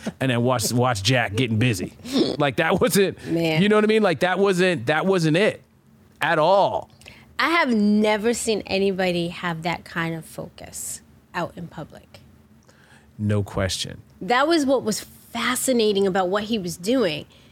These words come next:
Speaker 1: The amount of focus, and I don't know what he was looking at,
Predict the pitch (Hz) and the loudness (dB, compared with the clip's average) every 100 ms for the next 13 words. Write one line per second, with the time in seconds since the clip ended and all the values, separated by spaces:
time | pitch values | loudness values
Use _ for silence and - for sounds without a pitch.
0 | - - - 240 240 233 226 240 277 285 | -20 -20 -8 -4 0 2 2 2 2 2
1 | 185 - - - - 233 277 359 - 180 | 0 -4 -14 -14 -12 -4 -2 -2 -2 -2
2 | 160 - - - - - 233 269 359 262 | -2 -4 -8 -10 -14 -2 2 4 4 4
3 | 202 196 190 165 160 202 - 156 - 131 | 2 2 0 -2 0 -2 -2 -4 -2 -4
4 | 131 | -8